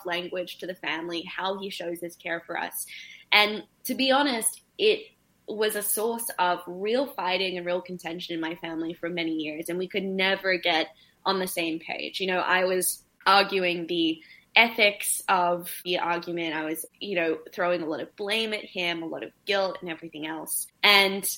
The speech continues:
on the flip side, he could not understand where I was coming from. And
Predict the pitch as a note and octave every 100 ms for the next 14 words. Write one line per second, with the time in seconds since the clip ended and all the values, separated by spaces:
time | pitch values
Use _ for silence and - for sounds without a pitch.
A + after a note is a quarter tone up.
0 | - - - G#3+ G3 - D4+ D#4 - F3
1 | E3 F#3 A3+ G#3 F#3 F#3+ F#3 - F#3 F3
2 | F3 F3 E3 E3 E3+ F#3 F#3+ F3+ C#3+ G#2
3 | - - D#3+ D#3+ D#3+ - G#2+ - - -
4 | F#3 F#3